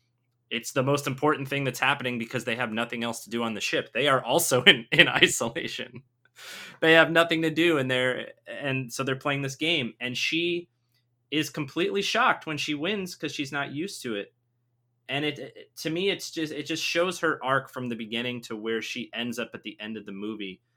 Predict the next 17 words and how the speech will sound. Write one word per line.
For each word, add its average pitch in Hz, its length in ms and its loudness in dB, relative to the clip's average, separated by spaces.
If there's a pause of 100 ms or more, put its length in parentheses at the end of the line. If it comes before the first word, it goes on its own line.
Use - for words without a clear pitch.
(280)
You 117 120 -8
can 131 160 -6
kind 147 260 0
of 131 80 -6
see 139 340 -4
where 113 380 -4 (280)
something 175 800 -4 (460)
as 123 260 -2
little 135 460 -2
to - 280 -6
us 131 300 -2
as 107 160 -4
winning 117 320 -4
a 107 40 -6
paper 113 340 -6
football 120 420 -6
game 131 380 -6